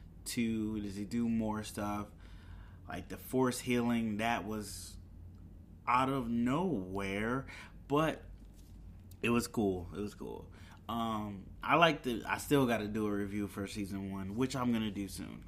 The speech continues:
I'm, I'm trying to get on top of stuff here, but I'm gonna do that soon. But yeah, let me know how you guys feel about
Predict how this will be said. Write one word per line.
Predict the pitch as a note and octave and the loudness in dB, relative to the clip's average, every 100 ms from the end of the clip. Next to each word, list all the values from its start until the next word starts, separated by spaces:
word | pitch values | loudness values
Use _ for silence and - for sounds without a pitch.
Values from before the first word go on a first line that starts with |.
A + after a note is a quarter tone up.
| - | -4
I'm, | B2 A#2+ - - - - - | -2 -2 -4 -12 -14 -12 -8
I'm | G#2+ | -6
trying | G#2 C3+ C3 | 0 4 6
to | |
get | A#2+ A#2 | 4 2
on | A2 | 2
top | G#2+ F#2 F#2 | 0 -2 -2
of | |
stuff | - - - | -10 -10 -10
here, | - - - - - | -12 -12 -16 -16 -8
but | - - | -6 -4
I'm | A2 A#2+ B2+ | -2 2 4
gonna | B2 | 4
do | A#2 A2+ G#2 | 2 2 0
that | G2 | -2
soon. | - - - - | -6 -10 -12 -6
But | A2+ | 2
yeah, | A#2 G2+ | 2 4
let | B2 | 6
me | C#3+ | 8
know | C#3 C3+ | 8 8
how | C3+ | 8
you | C3 | 8
guys | B2+ A#2+ A#2 | 6 4 2
feel | B2 | 2
about | A#2 A2+ A2 A2 G#2 - | 2 2 2 2 0 -4